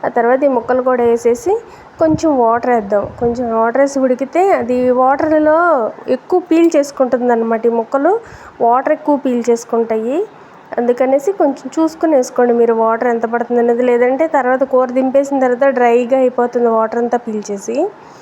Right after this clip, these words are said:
ఆ జ్యూస్ అంతా పీల్చుకుంటాయి మొక్కలు. అలా ఉడికిన తర్వాత కొంచెం కొత్తిమీర వేసుకుని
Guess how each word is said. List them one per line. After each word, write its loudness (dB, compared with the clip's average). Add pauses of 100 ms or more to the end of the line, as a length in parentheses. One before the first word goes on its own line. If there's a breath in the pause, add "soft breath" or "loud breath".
(220 loud breath)
ఆ 0
జ్యూస్ 0
అంతా 2
పీల్చుకుంటాయి -2
మొక్కలు. -4 (440 loud breath)
అలా 2
ఉడికిన 0
తర్వాత 2
కొంచెం 0
కొత్తిమీర 2
వేసుకుని 2